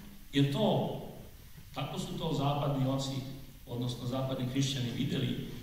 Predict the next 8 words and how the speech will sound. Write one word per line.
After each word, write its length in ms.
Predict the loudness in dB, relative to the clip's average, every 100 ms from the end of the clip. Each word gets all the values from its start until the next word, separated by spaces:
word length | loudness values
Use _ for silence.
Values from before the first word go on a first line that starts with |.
| -6 0
budući 320 | 2 4 6
da 160 | 8
nisu 320 | 8 6 4 4
videli 320 | 4 8 8
smrt 360 | 8 6 4 4
iz 100 | 2 0
perspektive 520 | -2 -2 0 0 2
ličnosti, 480 | 2 0 -4 -2